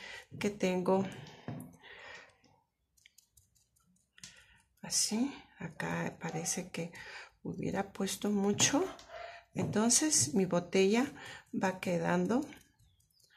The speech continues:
con los colores. Miren, he terminado de aplicar los colores.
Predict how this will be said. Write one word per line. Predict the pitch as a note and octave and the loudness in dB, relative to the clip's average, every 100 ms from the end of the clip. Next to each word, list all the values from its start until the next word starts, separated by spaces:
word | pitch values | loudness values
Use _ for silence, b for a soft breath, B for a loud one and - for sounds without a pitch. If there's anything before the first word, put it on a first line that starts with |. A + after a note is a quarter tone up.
| B B B B _ _ _ - _ - | B B B B _ _ _ -20 _ -2
con | G#3 G3+ | 2 4
los | G3+ G3+ | 4 2
colores. | - F3+ F#3 G3 A#3 B3 - - - - - - _ _ _ _ - _ _ - B B B B - _ _ _ _ _ _ _ - | 0 2 6 6 6 4 4 2 -2 -14 -16 -20 _ _ _ _ -20 _ _ -20 B B B B -20 _ _ _ _ _ _ _ -10
Miren, | - F#3+ G#3 C#4 - - - - _ - - B B B B - - - | -2 0 0 -2 -4 -16 -20 -20 _ -20 -20 B B B B -16 -6 -4
he | F#3+ | 0
terminado | G3+ G3+ F#3+ F#3+ F#3 F#3 A#3+ - - - _ _ _ - - - - | 4 6 8 8 6 6 4 0 -12 -20 _ _ _ 4 4 2 -6
de | - G3+ C4+ - _ _ _ _ _ _ B B - - | 2 2 2 -4 _ _ _ _ _ _ B B -10 -2
aplicar | G3+ G3+ F3 - F#3 G3 G#3+ - B B B | -2 0 -6 -4 0 0 0 -8 B B B
los | - G#3 G#3 | -2 0 0
colores. | - G3 F#3+ G#3 A3+ C#4+ - - | 0 2 4 6 6 6 6 4